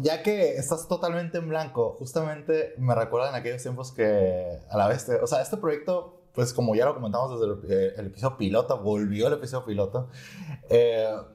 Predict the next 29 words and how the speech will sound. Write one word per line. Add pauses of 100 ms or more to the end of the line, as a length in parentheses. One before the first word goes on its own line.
(160)
nosotros,
este,
pues
comenzamos
nuestra
trayectoria,
pues,
en
internet
cuando,
pues,
iniciamos
un
canal
colaborativo
en
YouTube
y (540)
se
volvió, (320)
eh,
se
terminó
convirtiendo
como
que
en
una
tradición